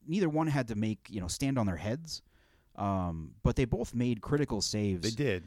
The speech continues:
Speaker 1: Uh, you know,
Speaker 2: Yeah.
Speaker 1: in, in different points. And, and the one that stands out to me,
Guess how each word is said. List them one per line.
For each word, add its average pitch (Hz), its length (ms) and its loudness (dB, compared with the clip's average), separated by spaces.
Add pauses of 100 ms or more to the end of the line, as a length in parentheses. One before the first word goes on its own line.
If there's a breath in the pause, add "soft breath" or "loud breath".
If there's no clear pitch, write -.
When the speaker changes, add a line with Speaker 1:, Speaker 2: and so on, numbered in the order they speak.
(200)
Speaker 1:
Uh, 92 440 -2
you 113 120 0
know, 104 180 4
Speaker 2:
Yeah. 107 80 -4
Speaker 1:
in, 110 80 2
in 110 120 -2
different 127 300 -2
points. 127 400 0
And, 104 400 -2
and 98 360 0
the 110 100 4
one 147 200 2
that 123 200 -2
stands 107 320 2
out 104 180 0
to 98 100 -4
me, 95 300 0